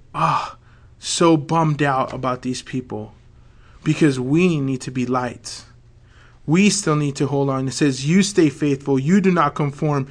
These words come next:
You prepare yourself for this marriage. You be ready.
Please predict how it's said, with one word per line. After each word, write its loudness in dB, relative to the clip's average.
You 6
prepare 2
yourself 2
for -4
this -4
marriage. -6
You 6
be 4
ready. 2